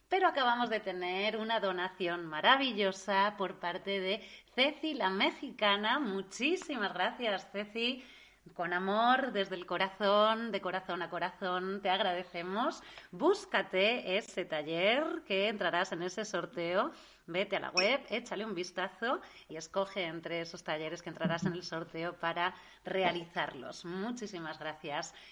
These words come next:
Iris, gracias por todos estos mensajes, por el mensaje maravilloso que nos has traído de,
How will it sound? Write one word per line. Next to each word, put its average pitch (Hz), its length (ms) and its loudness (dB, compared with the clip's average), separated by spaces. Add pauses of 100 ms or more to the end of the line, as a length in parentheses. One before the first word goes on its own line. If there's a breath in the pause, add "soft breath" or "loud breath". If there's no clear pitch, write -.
(120)
Iris, 226 580 -2
gracias 294 560 2
por 220 200 -4
todos 294 500 2
estos 285 260 -2
mensajes, 233 920 -2 (240 soft breath)
por 214 120 -2
el 208 100 0
mensaje 202 460 -2
maravilloso 190 840 -2 (420 soft breath)
que 185 120 -6
nos 185 180 -4
has 196 140 -8
traído 180 580 -2 (240)
de, 160 720 -6